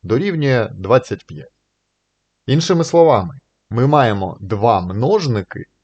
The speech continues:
кожен з яких дорівнює п'яти. Дуже схожу ідею ви вже зустрічали, коли знайомились з операцією множення.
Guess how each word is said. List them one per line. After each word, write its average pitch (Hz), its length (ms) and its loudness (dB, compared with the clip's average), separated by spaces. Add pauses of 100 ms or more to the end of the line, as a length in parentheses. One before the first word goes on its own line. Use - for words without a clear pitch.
(160)
кожен 101 400 0
з 92 60 -10
яких 110 680 -4
дорівнює 127 560 -2
п'яти. 123 380 -2 (1200)
Дуже 180 400 0
схожу 151 480 -2
ідею 170 560 0
ви 120 200 0
вже 131 220 0
зустрічали, 143 840 -2
коли 151 320 -2
знайомились 123 640 -2
з 95 240 -12
операцією 110 840 0
множення. 101 720 -4